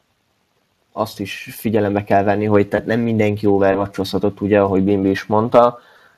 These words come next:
Azt hiszem, száz nyert versengő kellett hozzá, tehát a tapasztalatodnak kellett lennie a játékban, mert, mert van, amikor én nagyon sok ilyen videót néztem, tehát van, amikor nem egyértelmű az, hogy az ember használ-e valami segítséget, vagy nem.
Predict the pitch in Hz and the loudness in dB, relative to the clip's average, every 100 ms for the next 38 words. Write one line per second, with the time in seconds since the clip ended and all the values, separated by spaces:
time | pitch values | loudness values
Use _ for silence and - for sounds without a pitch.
0 | _ 113 - 113 - 110 107 110 104 98 | _ -6 -2 -4 0 2 2 2 -2 0
1 | 104 113 - 123 120 113 123 120 120 - | 0 0 0 0 0 0 2 4 2 -2
2 | 131 117 127 123 120 113 107 101 113 110 | -4 -4 0 0 0 -2 -6 0 0 2
3 | 120 - 127 120 127 120 117 135 127 104 | 0 0 -2 -2 -4 -6 -2 2 2 0
4 | 104 95 92 95 90 90 92 - 95 95 | -6 -12 -10 -10 -8 -8 -10 -8 -8 -6
5 | 101 101 101 95 98 95 _ - 104 101 | -6 -6 -6 -6 -6 -10 _ -14 -12 -6
6 | 104 101 104 - 104 107 107 - _ - | -4 -4 -6 -4 0 2 2 -2 _ -8
7 | 113 120 110 110 107 101 101 107 98 95 | 0 0 0 -6 -6 -4 -4 -2 0 -2
8 | 101 95 - 117 117 - - - - 101 | -4 -8 -6 -4 -4 -6 -20 -18 -8 2
9 | 113 117 117 - 120 113 - 117 123 131 | 4 4 0 2 4 4 0 -4 -2 -2
10 | 113 110 104 104 - 104 98 95 98 - | -2 -4 -2 -4 -2 -4 -4 -4 -6 -6
11 | 107 85 101 98 98 90 - 92 - 127 | -6 -2 -2 -2 0 -2 -2 -4 -2 -2
12 | 117 123 123 127 131 131 123 - 127 131 | 0 2 4 4 4 2 2 -2 0 0
13 | - 139 131 123 - 117 107 90 82 | 2 2 2 0 -2 -4 -4 -6 -8